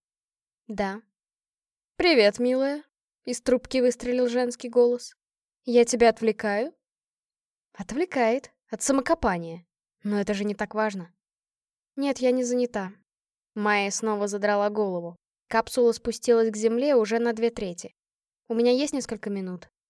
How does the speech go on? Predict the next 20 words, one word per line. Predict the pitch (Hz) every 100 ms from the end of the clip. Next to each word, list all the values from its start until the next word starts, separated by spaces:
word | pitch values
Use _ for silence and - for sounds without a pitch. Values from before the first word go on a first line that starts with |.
| _ _ _ _ _ _ _ -
«Отлично. | 320 226 196 - 311 _ _ -
Объясни | 285 240 254 254 240
мне, | 277
что | 370 -
происходит». | 247 226 220 - 226 226 247 - _ _ _
«Мартин | 226 277 320 359
не | 359
может | 294 254 -
с |
тобой | 240 214 208
связаться, | 220 208 202 202 - 330
говорит, | 285 262 254 269
ты | 320
не | 311
снимаешь | 320 311 311 -
трубку». | - 185 - 202 190 _ _ _ _ -
«Это | 233 226
так? | - 190 240 - _ _ _ -
Вы | 220
поссорились?» | 220 220 - 220 202 233 339 -